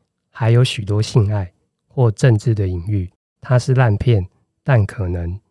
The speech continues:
比烂片多那么一点点，你不能十分明白的东西。不必要的烧杀、肉搏、梦夜，为了露点而露点，为了疲倦而做了许多无意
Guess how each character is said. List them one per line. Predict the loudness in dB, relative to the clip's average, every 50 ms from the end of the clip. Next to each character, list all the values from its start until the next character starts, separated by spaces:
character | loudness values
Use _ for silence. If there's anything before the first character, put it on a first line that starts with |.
| _ _ _ _ _ _ _ _ -4
比 | -2 0 2 4
烂 | 4 4 4 4
片 | 2 2 2 2 2 0 0
多 | 0 0 2 4
那 | 4 4 4
么 | 2 0
一 | -2
点 | -2 -2 -2 -2 -2
点， | -4 -4 -6 -8 -10 _ _ _ _ _ _ _ _ _
你 | -4 -4 -4 -2
不 | 0 2 4
能 | 4 4 4
十 | 2 2 0 -2 0
分 | 2 4 4 4
明 | 6 4 4 2
白 | 2 0 -2
的 | -2 -4 -2
东 | -2 0 0 0 0
西。 | -2 -4 -6 -8 -8 -8 -10 _ _ _ _ _ _ _
不 | -4 -2
必 | 0 2 4 4 4 4
要 | 4 4
的 | 2 2 0
烧 | 0 0 0 0 0
杀、 | 0 0 0 0 0 -2 -4 -8 _ _ _
肉 | 0 2 4 2 2
搏、 | 0 -2 -4 -4 -4 -6 -8 _ _
梦 | 0 2 4 4 4
夜， | 4 4 2 0 -2 -6 _ _ _ _ _ _ _
为 | 4 4 6
了 | 6 6 6
露 | 6 6 4 4 2
点 | 0 -2 -2 0
而 | 0 0 0
露 | 2 2 2 2 0
点， | -4 -8 -12 -14 _ _ _ _ _ _ _ _ _ 0
为 | 2 4 4
了 | 4 2
疲 | 0 -2 -4 -4 -2
倦 | 0 2 2 4 4 2 2
而 | 0 -2
做 | 0 2 4
了 | 4 4 2
许 | 0 -2 -4
多 | -2 0 2 2 2 2
无 | 0 0 0
意 | 0